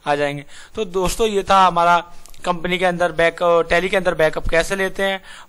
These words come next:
और इस कंपनी को जो हमने टैली हमारी डिलीट हो जाती है कंपनी, तो उसे हम रिस्टोर कैसे करते हैं। तो आपको I hope मेरी वीडियो पसंद आई होगी और जैसी आप पसंद आई तो आप शेयर करें, like करें और अपने दोस्तों के साथ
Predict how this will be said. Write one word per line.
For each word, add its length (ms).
और 100
इस 160
कंपनी 680
को 160
जो 100
हमने 320
टैली 340
हमारी 220
डिलीट 460
हो 60
जाती 220
है 60
कंपनी, 280
तो 360
उसे 120
हम 120
रिस्टोर 420
कैसे 280
करते 300
हैं। 60
तो 80
आपको 320
I 100
hope 180
मेरी 160
वीडियो 220
पसंद 380
आई 120
होगी 220
और 220
जैसी 560
आप 180
पसंद 280
आई 160
तो 100
आप 140
शेयर 300
करें, 200
like 320
करें 200
और 400
अपने 200
दोस्तों 320
के 100
साथ 240